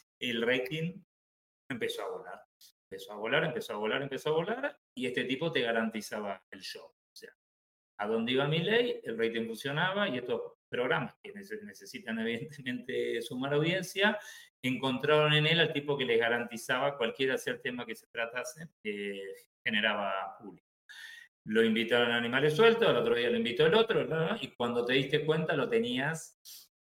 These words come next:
tres, cuatro horas diarias en, en televisión convertido en un, en un, en un showman.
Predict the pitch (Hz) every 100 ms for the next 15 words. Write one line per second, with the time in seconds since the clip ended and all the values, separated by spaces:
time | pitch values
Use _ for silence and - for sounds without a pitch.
0 | _ - 123 135 - 131 131 131 131 123
1 | 123 123 131 135 - 107 101 98 - 117
2 | 113 101 98 98 - 127 139 123 107 104
3 | 110 113 113 104 101 98 - 92 98 98
4 | 98 98 98 - 151 151 151